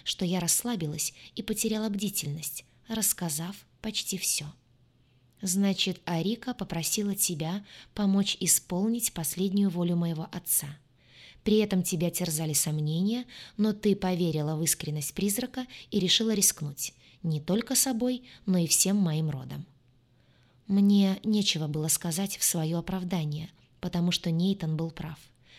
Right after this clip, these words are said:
Я не имела права принимать такие решения самостоятельно. "Ты готова рискнуть моим родом? Нашими детьми?" Я вздрогнула. Не от страха, а от слов "наши дети". Нейтан говорил о них так,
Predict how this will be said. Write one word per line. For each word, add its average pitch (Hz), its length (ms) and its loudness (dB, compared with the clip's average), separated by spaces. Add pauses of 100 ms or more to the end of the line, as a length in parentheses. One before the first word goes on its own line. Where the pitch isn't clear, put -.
(160)
Я 214 200 2
не 220 180 6
имела 220 280 4
права 175 320 -2
принимать 175 520 0
такие 160 320 -4
решения 175 460 0
самостоятельно. 170 960 -4 (840)
"Ты 202 200 6
готова 180 440 0
рискнуть 180 600 2
моим 165 300 0
родом? 175 380 -4 (400)
Нашими 180 400 4
детьми?" 165 540 0 (840)
Я 175 200 -2
вздрогнула. 165 640 -4 (520)
Не 180 160 4
от 175 120 0
страха, 202 580 -2
а 175 140 -2
от 180 100 -4
слов 202 300 0 (180)
"наши 185 320 0
дети". 156 480 -6 (340)
Нейтан 202 500 6
говорил 180 420 2
о 185 80 -2
них 180 200 0
так, - 280 -8